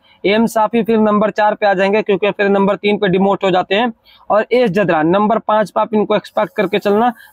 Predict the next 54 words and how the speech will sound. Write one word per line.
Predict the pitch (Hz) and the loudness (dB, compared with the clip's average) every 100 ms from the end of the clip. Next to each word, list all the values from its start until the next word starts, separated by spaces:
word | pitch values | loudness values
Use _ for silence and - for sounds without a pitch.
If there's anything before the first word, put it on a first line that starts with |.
| - | 0
दो | 165 240 | 2 2
over | 240 220 | 0 0
की | 247 | -2
proper | 240 226 233 226 | 0 -2 0 0
गेंदबाजी | 226 208 208 190 240 | 2 2 0 2 0
और | - 226 190 | 0 0 0
आपको, | 185 - 185 - 180 | -2 -2 -2 0 2
आ, | 170 | 2
batting | 165 180 180 226 | 2 -2 0 0
में | 220 | 2
भी | 220 | 2
नंबर | 220 214 208 | 2 2 0
पाँच | - 196 185 | 0 -2 0
पे | 180 | -2
आ | 151 | 0
जाते | 143 139 | 0 -2
हैं, | 135 - - _ | -6 -8 -20 _
तो | 202 | -2
कुछ | 240 - | -2 -2
power | - 208 220 | 0 0 2
hitting | 196 185 220 | 0 0 0
करके | 208 185 226 - | 2 0 -2 -2
आ | 175 143 | -2 -2
जाएंगे। | 135 131 131 127 _ _ - | -4 -2 -4 -6 _ _ -4
देखो, | 196 214 226 | -2 -2 0
ए | 240 | 2
अहमद | 214 214 220 185 | 2 2 0 2
जाई | 214 | 0
की | 208 | 0
बात | 202 202 - | 0 0 0
किया | 208 | -2
जाए | 196 | -2
तो | - | -2
जब | 180 185 | -2 -2
से | 208 - | -4 0
ए | 214 | 0
नावीद | 208 185 190 196 | 2 0 2 2
ये | 202 | 2
सब | 202 208 | 0 -4
player | - 196 208 | -2 0 2
आए | 208 | 2
ना, | 185 | 0
तो | 151 - _ 196 | -4 -10 _ -2
इनका | 214 | 0
batting | 196 190 190 214 220 | 2 0 0 0 0
order | 208 | 0
demote | 190 202 214 214 | 2 2 0 0
हो | 202 | 0
गया | 208 | 0
और | 226 214 | 0 -2
bowling | 175 185 202 214 | 0 0 0 0
से | 196 | 0
उतना | 190 208 202 | -2 -2 -4
confirmation | - 180 - 180 185 160 220 | -2 -2 0 0 0 0 -2